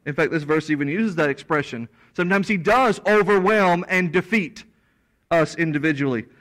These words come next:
But through Christ, First John two thirteen, we can overcome the devil. And yet, he will still succeed in killing many of God's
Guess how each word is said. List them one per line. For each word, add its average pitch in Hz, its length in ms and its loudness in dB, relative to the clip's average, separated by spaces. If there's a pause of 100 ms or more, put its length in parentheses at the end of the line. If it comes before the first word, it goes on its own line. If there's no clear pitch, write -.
(180)
But 147 220 -2
through 151 160 0
Christ, 220 640 0
First 165 260 -4
John 147 200 -4
two 139 140 -2
thirteen, 139 520 -6 (520)
we 156 140 0
can 156 180 -4
overcome 151 640 -4 (340)
the 139 160 -4
devil. 123 320 -2 (1800)
And 135 180 -4
yet, 143 260 -4
he 131 100 -2
will 127 120 -6
still 151 200 -2
succeed 147 480 -4
in 117 100 -8
killing 120 360 -4 (720)
many 139 240 0
of 131 100 -2
God's 127 320 -2